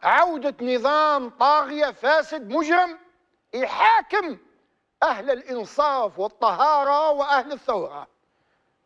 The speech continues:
فيجب أن ننتبه بصراحة يعني، وناخذ تجارب من بلدان الثورات العربية، وهي الثورة السورية، شوف كيف يتعاملوا معاها، شنو، شن داروا الناس هم؟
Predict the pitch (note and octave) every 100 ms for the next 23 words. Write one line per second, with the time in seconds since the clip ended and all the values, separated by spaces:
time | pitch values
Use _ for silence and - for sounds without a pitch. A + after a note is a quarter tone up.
0 | _ - G3 B3+ C#4 A#3+ A3 G#3 C#4 C4+
1 | E3 D3+ C3 - G3 C#4 - E3 C#3 -
2 | B2 _ _ _ _ _ - A3 D#4 -
3 | B3+ A#3 A3+ F#3 D#4+ D#4 A#3 D#3+ _ _
4 | _ _ G#3 A#3 G#3+ G3 C#4+ A#3+ A#3+ A#3
5 | C4+ A#3 G3+ G#3+ G#3 D4 C4+ F#3+ - _
6 | _ _ _ G#3 C4+ A#3+ G3+ D#3 _ _
7 | _ _ - B3+ C4+ A#3 - A3+ B3 D4+
8 | G#3+ - C#4+ - D4+ B3 - A#3+ C#4+ C4+
9 | A#3 G3+ D4 A#3+ E3+ D3 _ _ _ _
10 | - - F4 F4 A3+ F3 E4 C4+ F#4 C#4
11 | G#3 G#3 A#3+ - G#3 D#3+